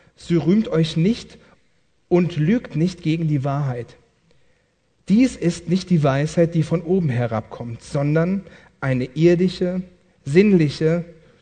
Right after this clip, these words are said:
teuflische. Denn wo Eifersucht und Eigennutz ist, da ist Zerrüttung und jede schlechte Tat.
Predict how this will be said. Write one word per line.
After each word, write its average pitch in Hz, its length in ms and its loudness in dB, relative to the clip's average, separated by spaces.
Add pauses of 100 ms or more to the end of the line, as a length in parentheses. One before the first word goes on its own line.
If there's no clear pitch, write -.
teuflische. 131 680 -4 (1600)
Denn 180 160 6
wo 185 80 6
Eifersucht 233 680 4
und 190 260 -2
Eigennutz 160 560 2
ist, - 440 -6 (640)
da 139 140 4
ist 160 300 -2
Zerrüttung 170 560 0
und 147 220 -6
jede 151 260 0
schlechte 135 420 -6
Tat. 120 420 -12